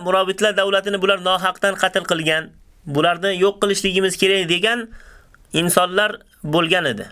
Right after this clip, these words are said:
musulmonlardan tashkil qilingan. Juzurul Bilyar, Bilyar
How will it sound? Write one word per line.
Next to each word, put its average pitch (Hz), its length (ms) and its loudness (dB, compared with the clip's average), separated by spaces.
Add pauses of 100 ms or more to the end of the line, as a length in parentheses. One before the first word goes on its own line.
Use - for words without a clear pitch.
musulmonlardan 143 880 0
tashkil 127 300 -2
qilingan. 113 300 2
Juzurul 208 460 2
Bilyar, 180 320 0 (460)
Bilyar 196 400 2